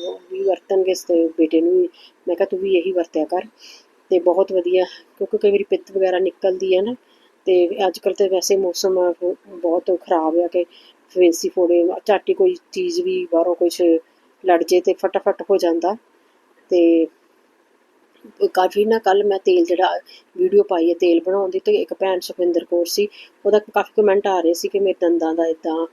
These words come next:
ਪ੍ਰੋਬਲਮ ਹੈ ਤੇ ਤੁਸੀਂ ਵੀਡੀਓ ਪਾਓ। ਤੇ ਫਿਰ ਮੈਂ ਕੱਲ੍ਹ ਜਿਹੜੀ ਵੀਡੀਓ ਪਾ ਦਿੱਤੀ, ਤੇ ਇਹ ਵਾਲਾ ਵਲੌਗ ਤਾਂ ਮੈਂ ਸ਼ੂਟ ਪਹਿਲ-, ਕਰ, ਸੈਟਰਡੇ ਦਾ ਕੀਤਾ ਸੀਗਾ, ਤੇ ਮੈਂ ਸੈਟਰਡੇ ਨੂੰ ਉਹ ਵੀਡੀਓ ਸ਼ੂਟ ਕੀਤੀ, ਤੇ ਇਹ ਮੈਂ ਐਸ-, ਸੋਚਿਆ ਸੀ ਐਤਵਾਰ ਨੂੰ ਪਾਵਾਂਗੀ, ਤੇ ਫਿਰ ਐਤਵਾਰ ਨੂੰ ਨਹੀਂ ਪਾਏਗੀ।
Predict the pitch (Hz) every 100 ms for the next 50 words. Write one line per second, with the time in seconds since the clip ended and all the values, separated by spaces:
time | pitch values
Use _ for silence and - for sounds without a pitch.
0 | - - _ _ - 175 165 170 175 170
1 | - 170 185 170 170 185 170 165 170 208
2 | 196 180 185 190 185 196 180 190 185 175
3 | 156 156 - 208 202 - _ - _ _
4 | 202 202 196 202 190 185 165 - 190 175
5 | 180 - 165 190 185 - 165 175 - 175
6 | 170 170 180 175 185 190 180 214 214 -
7 | 202 185 185 180 175 185 202 190 190 180
8 | 180 190 - _ - _ - 190 175 180
9 | 170 196 208 196 190 185 - 175 - -
10 | 196 170 202 190 202 170 160 170 180 180
11 | 190 202 214 196 - - _ _ 185 202
12 | - 185 175 190 185 190 175 180 175 170
13 | 170 180